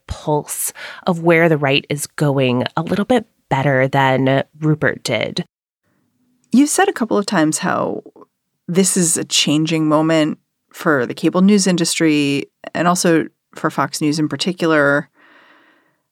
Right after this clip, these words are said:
Speaker 2: I'm just sort of wondering, do you think it's even possible for Lachlan Murdoch to build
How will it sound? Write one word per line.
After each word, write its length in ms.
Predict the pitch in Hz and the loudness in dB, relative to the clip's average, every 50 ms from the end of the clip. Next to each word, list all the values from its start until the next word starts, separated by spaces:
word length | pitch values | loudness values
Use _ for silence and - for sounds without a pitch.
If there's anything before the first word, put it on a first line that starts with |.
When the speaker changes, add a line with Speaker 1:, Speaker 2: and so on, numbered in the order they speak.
| _ _ _ _ _ _ _ _ _ _ _ - - | _ _ _ _ _ _ _ _ _ _ _ -2 2
Speaker 2:
I'm 100 | 254 320 | 2 2
just 160 | - 466 - | 2 2 2
sort 140 | - 453 381 | 2 4 4
of 60 | 254 | 4
wondering, 360 | 226 240 254 277 254 226 202 | 4 4 4 4 4 4 4
do 100 | 196 262 | 4 2
you 40 | 302 | 2
think 160 | - 427 - | 2 0 -6
it's 100 | - - | 0 0
even 220 | 349 311 247 208 196 | 2 4 4 2 0
possible 600 | - - - - 185 - - 202 220 220 226 233 | 0 -4 -4 -4 -2 0 0 2 2 2 0 0
for 460 | - - - 214 196 185 180 180 165 180 | -2 -2 -2 0 2 2 2 0 0 0
Lachlan 380 | 185 165 175 - - 190 175 | 0 0 -2 0 -2 0 2
Murdoch 440 | 165 170 170 170 165 165 165 - - | 2 2 2 2 2 0 0 -4 -6
to 120 | - - 165 | -4 -4 -4
build 640 | 165 - - 170 165 160 165 170 165 165 165 180 180 | -4 -2 0 2 4 4 4 4 2 2 0 -4 -6